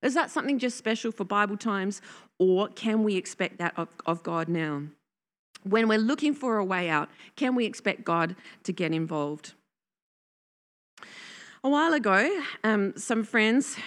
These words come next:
we knew went through something incredibly tragic. And during their grieving, one of them said something along the lines of,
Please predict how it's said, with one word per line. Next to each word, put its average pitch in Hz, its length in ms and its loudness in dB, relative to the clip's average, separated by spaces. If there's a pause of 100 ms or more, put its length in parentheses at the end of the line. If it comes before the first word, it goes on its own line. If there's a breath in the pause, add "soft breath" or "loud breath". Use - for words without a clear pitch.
we 233 140 2
knew 226 240 2
went 233 180 -2
through 226 140 -2
something 190 320 -2
incredibly 196 480 -2
tragic. 170 560 -6 (1000)
And 190 160 0
during 392 300 -4
their 240 120 0
grieving, 202 520 -2
one 190 140 0
of 202 80 -4
them 202 120 -2
said 180 320 -6
something 269 380 0
along 196 260 0
the 190 80 -2
lines 175 380 -2
of, 165 120 -6